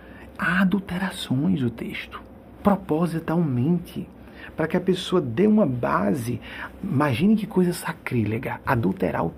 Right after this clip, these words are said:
texto sagrado, sabendo que aquilo não está ali, para,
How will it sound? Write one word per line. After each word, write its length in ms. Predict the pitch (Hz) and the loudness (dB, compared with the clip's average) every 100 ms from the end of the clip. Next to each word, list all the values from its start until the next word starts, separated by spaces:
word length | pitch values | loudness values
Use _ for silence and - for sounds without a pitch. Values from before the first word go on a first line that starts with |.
| - | -6
texto 460 | 92 - - - - - - - - - - | -4 -4 -8 -10 -12 -14 -16 -16 -16 -18 -14
sagrado, 840 | - 156 117 113 110 135 156 269 - - - - - - - - - - | -4 -2 -2 -4 -4 -2 0 -2 -4 -18 -20 -20 -18 -18 -18 -18 -16 -6
sabendo 720 | - 170 120 123 180 247 214 | 0 0 4 4 6 6 2
que 180 | - 151 | 0 -2
aquilo 340 | - - 135 131 | -2 0 4 6
não 180 | 226 | 4
está 300 | 240 - 135 | 2 0 -2
ali, 520 | 120 117 127 139 196 - - - - - - - - - - | 0 -2 -4 0 0 -2 -10 -20 -20 -20 -20 -18 -20 -6 2
para, 240 | 160 170 | 4 2